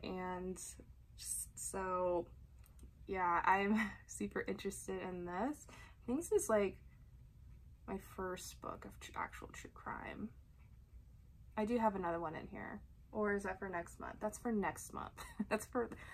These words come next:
I have another true crime book that it'll be in my October book haul. Just a little,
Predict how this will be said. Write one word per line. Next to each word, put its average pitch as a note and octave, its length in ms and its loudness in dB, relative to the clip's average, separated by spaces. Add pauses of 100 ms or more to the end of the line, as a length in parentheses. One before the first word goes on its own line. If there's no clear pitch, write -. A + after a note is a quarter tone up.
(220)
I G#3+ 120 8
have C4+ 120 8
another G3+ 380 10
true F3+ 200 -2
crime E3 280 0
book D#3 260 -4
that C#3+ 140 -2
it'll C3+ 180 -2
be F3 180 0
in F3 180 -2
my E3+ 280 0 (460)
October A3 840 2
book G3 320 -2
haul. - 340 -2
Just - 160 -6
a A#2 60 -2
little, A#2 640 0